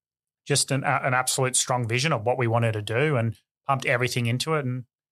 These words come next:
stayed broke. And eventually, uh, Topeka could pay us a little bit, and then, um, took off and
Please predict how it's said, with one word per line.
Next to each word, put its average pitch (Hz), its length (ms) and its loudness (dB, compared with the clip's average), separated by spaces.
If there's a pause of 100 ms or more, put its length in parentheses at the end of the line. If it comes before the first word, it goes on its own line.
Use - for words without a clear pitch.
(180)
stayed 139 340 0
broke. 143 380 2
And 131 180 0
eventually, 131 680 0
uh, 78 160 -8
Topeka 131 400 -4
could 120 260 -10 (140)
pay 123 120 2
us 123 140 0
a 127 40 -6
little 143 200 0
bit, 190 200 -2
and 123 220 -6
then, 120 360 0 (220)
um, 127 400 -4 (220)
took 135 180 -4
off 170 320 2
and 127 240 -2